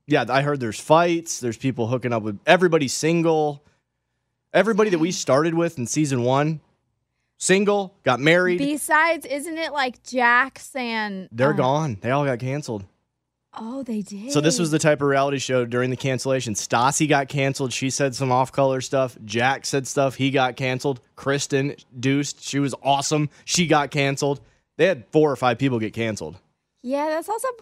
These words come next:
Speaker 2: the problem when, like, you, you highlight reality people, especially when they're young and they get older, and you just kinda realize the, the type of people they are. <laughs>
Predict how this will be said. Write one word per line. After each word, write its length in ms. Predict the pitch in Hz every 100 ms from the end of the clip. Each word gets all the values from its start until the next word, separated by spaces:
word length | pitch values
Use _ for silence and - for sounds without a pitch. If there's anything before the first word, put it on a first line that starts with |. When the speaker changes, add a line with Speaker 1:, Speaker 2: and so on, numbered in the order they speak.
| -
Speaker 2:
the 100 | 240
problem 520 | 208 214 233 247 262
when, 180 | 240 226
like, 240 | 220 202
you, 280 | 214 233 220 - _ _
you 120 | 247 262
highlight 400 | 254 294 330 285
reality 460 | 240 208 214 233
people, 220 | 240 233
especially 340 | 240 233 202 262
when 100 | 240
they're 100 | 214
young 340 | 196 185 202
and 80 | 220
they 140 | 196 190
get 160 | 190
older, 320 | 190 190 214
and 140 | 220 214
you 120 | 202
just 180 | 175 185
kinda 240 | 208 190
realize 380 | 175 175 180 190
the, 180 | 214 196 _
the 120 | 190
type 260 | 185 196 190
of 100 | 190
people 260 | 220 196 233
they 140 | 240
are. 240 | 254 277
<laughs> 60 | 320